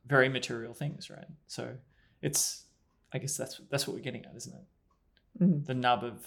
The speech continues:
Speaker 1: how do you actually work that out into your life? Um, not earning God's favor or something like that, or, but actually just trusting, trusting his presence and his power and his work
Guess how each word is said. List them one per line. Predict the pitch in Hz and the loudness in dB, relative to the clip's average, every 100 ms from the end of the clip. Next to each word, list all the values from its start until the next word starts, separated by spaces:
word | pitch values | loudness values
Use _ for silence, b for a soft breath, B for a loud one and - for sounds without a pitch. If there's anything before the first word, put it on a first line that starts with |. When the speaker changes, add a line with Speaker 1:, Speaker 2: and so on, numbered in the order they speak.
| - _ | -20 _
Speaker 1:
how | 139 | 2
do | 160 | 2
you | 147 | 2
actually | 135 123 | -2 -6
work | 113 120 120 - | -6 -4 -6 -6
that | - 123 - | -2 0 0
out | 98 101 | -4 -10
into | 110 - | -12 -14
your | 67 | -14
life? | 67 - _ _ _ b b b b b _ _ _ _ _ - | -16 -18 _ _ _ b b b b b _ _ _ _ _ -14
Um, | - - 85 95 101 - - _ _ | -12 -10 -12 -12 -12 -14 -16 _ _
not | 123 143 180 - | -4 2 2 2
earning | 131 127 127 127 123 131 _ _ _ _ _ _ _ _ _ _ _ _ _ _ | -2 -2 -4 -6 -8 -12 _ _ _ _ _ _ _ _ _ _ _ _ _ _
God's | - 113 104 | 0 0 0
favor | - 107 92 123 117 | -4 -6 -6 -8 -8
or | 117 | -10
something | - 87 | -12 -12
like | 67 - | -14 -10
that, | 82 101 | -8 -6
or, | 135 - - - _ _ _ _ _ _ - | -8 -8 -12 -14 _ _ _ _ _ _ -4
but | |
actually | 117 - | -4 -4
just | 113 123 | -6 -10
trusting, | - 127 - - - - 117 _ _ | -8 -6 -6 -8 -12 -14 -16 _ _
trusting | - - 113 107 117 - _ _ _ _ _ _ _ _ _ _ _ _ _ _ | -10 -8 -10 -10 -12 -18 _ _ _ _ _ _ _ _ _ _ _ _ _ _
his | 143 | -6
presence | - - 110 98 104 - - | -2 -2 -2 -4 -4 -4 -4
and | 123 | -6
his | 113 107 | -10 -10
power | - - 101 107 107 113 107 | -10 -8 -8 -8 -10 -14 -14
and | 117 | -6
his | 123 - | -4 -4
work | 104 82 | -8 -10